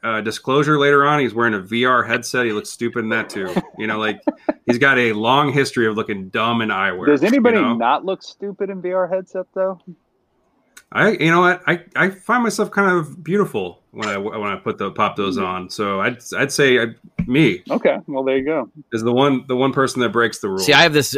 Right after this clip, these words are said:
Speaker 3: I have this image in my head of a rescue team arriving at my island, even though I don't wanna be rescued, and I'm, and they're like,
Speaker 1: Mm-hmm.
Speaker 3: "Let's
Speaker 2: Just
Speaker 3: get you
Speaker 2: come
Speaker 3: out of here."
Speaker 2: everywhere.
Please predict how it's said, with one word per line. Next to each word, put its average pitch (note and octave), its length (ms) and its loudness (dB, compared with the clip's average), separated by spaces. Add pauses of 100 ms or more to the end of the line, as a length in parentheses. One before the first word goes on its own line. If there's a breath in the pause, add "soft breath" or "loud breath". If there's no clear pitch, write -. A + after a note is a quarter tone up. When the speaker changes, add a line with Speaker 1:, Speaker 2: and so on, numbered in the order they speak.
Speaker 3:
I C3 60 0
have D3+ 100 4
this C3+ 140 4
image C3+ 240 4
in A#2+ 100 2
my G#2 100 2
head A#2 220 2
of G#2+ 140 0
a G2 80 -2
rescue A2 340 -2
team A2 280 0
arriving G#2+ 360 4
at A2+ 80 0
my G#2+ 160 2
island, G2+ 480 2
even A#2 160 0
though B2 120 4
I A2+ 40 6
don't A2 140 2
wanna G#2+ 160 -2
be G2 100 -2
rescued, F#2 640 -2
and G2+ 100 -6
I'm, G#2 200 -2
and A2 120 2
they're A2+ 120 6
like, A2 340 2
Speaker 1:
Mm-hmm. F#2+ 220 -6 (260)
Speaker 3:
"Let's B2+ 160 0
Speaker 2:
Just D3 120 4
Speaker 3:
get B2+ 80 2
you D3 60 8
Speaker 2:
come D3 100 10
Speaker 3:
out D#3 60 6
of C#3 60 8
here." C3 160 8
Speaker 2:
everywhere. B2 220 6